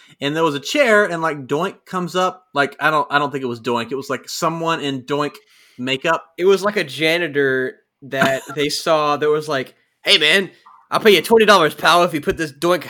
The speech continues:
Speaker 2: <laughs> costume on." He
Speaker 1: Yeah.
Speaker 2: had, like, his button-up, like, I wouldn't call it a janitor shirt, but it's just, like, a faded blue short-sleeve button-up shirt, and Doink the Clown makeup is the weirdest thing. Well, it wasn't the weirdest thing that happened in this match, but it was
Speaker 1: No.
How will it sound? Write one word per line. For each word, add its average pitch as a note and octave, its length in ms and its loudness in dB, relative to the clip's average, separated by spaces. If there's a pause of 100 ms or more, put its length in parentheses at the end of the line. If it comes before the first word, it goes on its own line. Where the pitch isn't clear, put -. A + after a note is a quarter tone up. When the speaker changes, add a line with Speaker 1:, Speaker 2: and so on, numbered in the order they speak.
(100)
Speaker 2:
<laughs> - 140 -20
costume F#3 500 4
on." D3+ 240 0 (200)
He F#3+ 80 0
Speaker 1:
Yeah. G#3 80 6
Speaker 2:
had, G3+ 80 0
like, A#3 180 2
his G#3 160 4
button-up, F#3+ 800 4
like, D3+ 420 -2 (320)
I F3+ 40 -6
wouldn't G#3+ 160 4
call F#3 120 2
it C#3+ 60 0
a C3 40 -6
janitor C3+ 480 -4
shirt, D3 220 -2
but E3 80 -8
it's E3 80 -12
just, F#3+ 140 -6
like, F#3+ 120 -2
a C#3+ 180 0 (140)
faded F3 420 0
blue E3 300 0
short-sleeve E3 680 -4
button-up D#3 420 -4
shirt, E3 480 -2 (540)
and D3+ 480 -2 (260)
Doink C#3 420 -6
the F3+ 80 -10
Clown G3 340 -2
makeup C3+ 440 -4 (480)
is B2+ 380 -16 (140)
the C3 60 -10
weirdest C#3 500 -6
thing. A#2 340 -6 (880)
Well, D#3+ 220 0
it F3+ 100 -2
wasn't G3+ 300 0
the D3+ 80 -2
weirdest C#3+ 320 -4
thing B2 180 -6
that A2+ 120 -10
happened A#2+ 300 -10
in A2+ 100 -10
this A2 160 -16
match, A2 260 -16
but D3+ 120 -4
it D#3 80 -4
was C#3 120 -12
Speaker 1:
No. C3 100 -2